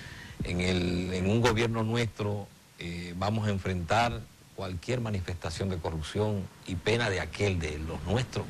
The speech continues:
que meta la mano. Se la cortamos. No hay vuelta floja. En nuestro país hay que adecentar el Estado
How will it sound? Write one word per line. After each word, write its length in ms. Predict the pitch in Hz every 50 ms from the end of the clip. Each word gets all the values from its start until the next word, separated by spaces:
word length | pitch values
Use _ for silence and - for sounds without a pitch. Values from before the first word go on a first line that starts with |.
| -
que 100 | - -
meta 280 | - - 87 87 85 -
la 80 | -
mano. 240 | - 67 - - 95 - - - - - - - - - - - - - - - - - - - -
Se 140 | - - 80
la 120 | 73 69
cortamos. 680 | - - 69 71 - 67 65 67 - - - - - - - - - - - - - - - - - - - - - - - 78
No 240 | 90 92 92 98 98
hay 300 | 101 110 113 107 104 98 85
vuelta 320 | 85 90 87 85 80 82
floja. 240 | - - - - - - - - - - - - - - - - - - - - - - - - -
En 80 | - -
nuestro 260 | 95 85 - 104 90
país 340 | 82 85 87 95 117 131 123
hay 140 | 113 113 110
que 100 | - 101
adecentar 520 | 90 90 82 - 73 80 76 - 104 107
el 100 | 104 92
Estado 420 | 85 82 - 123 123 131 139 131